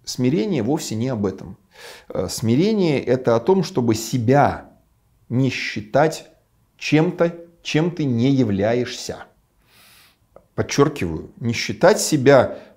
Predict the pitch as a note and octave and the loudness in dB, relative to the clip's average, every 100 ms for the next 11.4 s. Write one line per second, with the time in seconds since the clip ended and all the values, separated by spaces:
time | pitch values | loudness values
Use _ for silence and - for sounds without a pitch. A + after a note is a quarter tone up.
0 | _ - D#2+ - C3 C#3 - G#2 G2+ F2+ | _ -8 -8 0 2 2 -4 0 0 -2
1 | F2+ G#2 - - D3 D3+ - B2+ C3 - | -6 -6 -6 -2 -2 0 -2 -2 -2 -2
2 | E2+ F#2+ F#2+ F2+ F2+ F#2+ G2+ - G#2+ C3+ | 2 4 4 0 -6 -8 -8 -10 -4 -2
3 | C3+ - A2 A#2+ B2+ - - - - G2+ | -2 -4 2 2 2 -6 -20 -14 -2 0
4 | F2+ E2+ - F2 C3+ C#3+ C3 C#3 - - | 0 -4 -6 -2 0 0 -2 -6 -8 -2
5 | A2 A2 - D2 - _ _ _ _ - | 0 0 -6 -16 -18 _ _ _ _ -8
6 | G2 G2 B2+ - - - _ - F#2+ F#2+ | -6 -2 -2 -2 -8 -12 _ 0 2 2
7 | - - G2 F2 E2 F#2 F#2 F2 - - | -2 -8 -6 -6 -4 -6 -4 -4 -6 -16
8 | - B2+ D3+ - - - - G#3 - - | -4 2 2 0 -6 0 4 4 2 -6
9 | G#2+ A#2+ G2+ - F#3 A#3 A3+ - D#3+ - | 0 2 0 0 0 0 -2 -2 -2 -2
10 | - F3+ F3 B2+ D3 A#2 A2 G2 B2 A#2+ | -4 -2 0 0 0 0 0 2 2 2
11 | - - - | -4 -10 -12